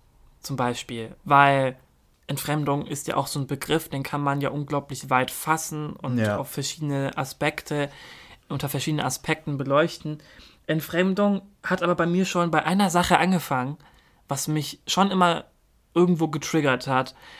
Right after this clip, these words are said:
Speaker 1: aber irgendwann ist das einfach nichtig geworden für mich. Es war wahrscheinlich bei dir ähnlich, und zwar beim Namen.
Speaker 2: Oh,
Speaker 1: Es
Speaker 2: ja.
Speaker 1: war
Speaker 2: Ja,
Speaker 1: schon,
Speaker 2: ja, ja.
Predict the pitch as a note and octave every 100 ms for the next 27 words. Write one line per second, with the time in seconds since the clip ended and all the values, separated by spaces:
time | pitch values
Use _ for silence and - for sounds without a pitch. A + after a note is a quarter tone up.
0 | - D3+ D#3 E3 F3 E3 D#3+ D3+ - D3
1 | - D3 - C#3+ - - - - - D3+
2 | F3 - C3+ - B2 A#2+ A#2 A#2 A#2 B2
3 | A#2+ A#2 - - - _ - C#3 D#3 D3+
4 | D#3 D#3+ D#3 D3+ C#3+ D3+ D#3+ D3 B2 B2
5 | - - - D3+ D#3+ D#3 D3 C#3+ D3 D3
6 | A2+ - _ - G#2 A2 G#2 A2 A2 A#2
7 | A2+ - - F3+ G3+ B2+ A#2+ A2+ A2